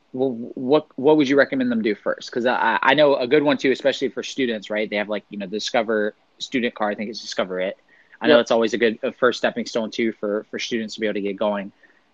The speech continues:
Speaker 2: Yep.
Speaker 1: But, uh, you'd recommend they get their, their very first card and start using it for purchases that they're going to be making anyways, and
Speaker 2: Yep.
Speaker 1: then just set aside that money in their checking account and they just pay it off.
Speaker 2: Exactly. Yeah. So that, that's what I would recommend first. And I think,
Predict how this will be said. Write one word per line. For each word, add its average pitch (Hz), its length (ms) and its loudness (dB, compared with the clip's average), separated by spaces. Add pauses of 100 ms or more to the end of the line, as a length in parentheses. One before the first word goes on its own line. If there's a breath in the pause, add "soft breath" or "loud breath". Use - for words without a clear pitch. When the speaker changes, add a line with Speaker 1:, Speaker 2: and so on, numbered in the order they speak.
Speaker 2:
Yep. 143 100 2 (360)
Speaker 1:
But, 107 60 -2
uh, 107 220 0
you'd 120 180 0
recommend 123 380 4
they 117 100 2
get 120 160 2
their, 107 240 2
their 107 160 0
very 120 320 4
first - 300 0
card 127 560 4 (420)
and 107 640 -4
start 135 260 2
using 135 460 0
it 120 220 2
for 120 100 -4
purchases 123 600 -2
that 117 120 -4
they're 120 140 2
going 143 260 2
to 139 60 0
be 139 80 0
making 127 340 0
anyways, 98 640 -4 (140)
and 151 80 4
Speaker 2:
Yep. 147 80 8
Speaker 1:
then 101 340 -4
just 110 500 -2
set 139 220 4
aside 123 240 2
that 117 100 -2
money 110 140 -2
in 107 80 -4
their 107 80 -2
checking 107 300 -4
account 98 240 -2
and 104 80 -8
they 104 40 -4
just 101 160 -6
pay 101 120 -2
it - 80 -6
off. - 200 -10 (380)
Speaker 2:
Exactly. 139 480 4
Yeah. 135 120 8
So 147 120 2
that, 151 160 4
that's 190 160 8
what 233 80 4
I 190 60 8
would 160 80 4
recommend 143 320 -4
first. 147 220 -6
And 143 80 -4
I 139 60 -6
think, 170 240 -8